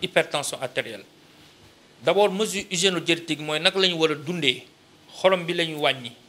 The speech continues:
Xorom bi la ñu wàññi, euh, pas totalement.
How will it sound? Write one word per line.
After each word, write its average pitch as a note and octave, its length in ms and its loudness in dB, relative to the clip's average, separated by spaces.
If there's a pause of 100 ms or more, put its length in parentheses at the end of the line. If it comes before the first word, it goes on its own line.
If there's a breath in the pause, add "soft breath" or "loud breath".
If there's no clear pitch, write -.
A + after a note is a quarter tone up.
(140)
Xorom D#3+ 200 2
bi D#3 80 -2
la D#3 100 2
ñu D3+ 100 -2
wàññi, C#3+ 400 0 (800)
euh, C#3+ 500 2 (360)
pas F#3+ 140 8
totalement. E3+ 680 2